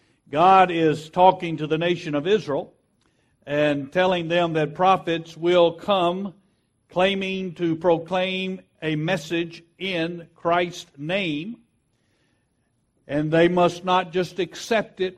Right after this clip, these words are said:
without discernment or testing the prophets.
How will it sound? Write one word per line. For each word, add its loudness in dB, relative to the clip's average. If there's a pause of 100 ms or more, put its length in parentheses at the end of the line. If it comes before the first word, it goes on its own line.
without -2 (160)
discernment -2 (640)
or 4
testing -6 (140)
the -12
prophets. -10